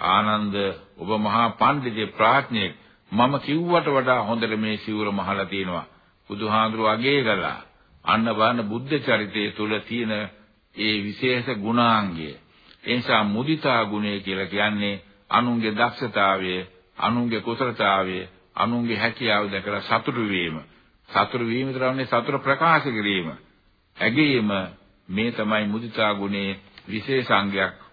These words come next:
ඔන්න ඕකට කිව්වා ධම්මපටිසංකාර කියලා. යම්කිසි කෙනෙක් මුදිතා ගුණය වඩනවා නම්, ඒක නැවත නැවත වඩනවා නම්, බහුලීගත ප්‍රගුණ කරනවා නම්, ඒකේ ආනිසංස වශයෙන්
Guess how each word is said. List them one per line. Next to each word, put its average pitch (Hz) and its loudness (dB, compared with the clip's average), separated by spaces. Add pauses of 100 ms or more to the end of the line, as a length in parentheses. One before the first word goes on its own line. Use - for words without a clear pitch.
ඔන්න 117 -2
ඕකට 120 0
කිව්වා 98 0
ධම්මපටිසංකාර 98 0
කියලා. 82 -10 (500)
යම්කිසි 147 0
කෙනෙක් 139 -2
මුදිතා 120 0
ගුණය 117 0 (500)
වඩනවා 101 2
නම්, 69 -8 (960)
ඒක 113 -2 (580)
නැවත 123 2
නැවත 160 2
වඩනවා 101 4
නම්, 78 -6 (520)
බහුලීගත 107 0 (180)
ප්‍රගුණ 147 0
කරනවා 101 0
නම්, 90 0 (760)
ඒකේ 110 0
ආනිසංස 120 2
වශයෙන් 98 -2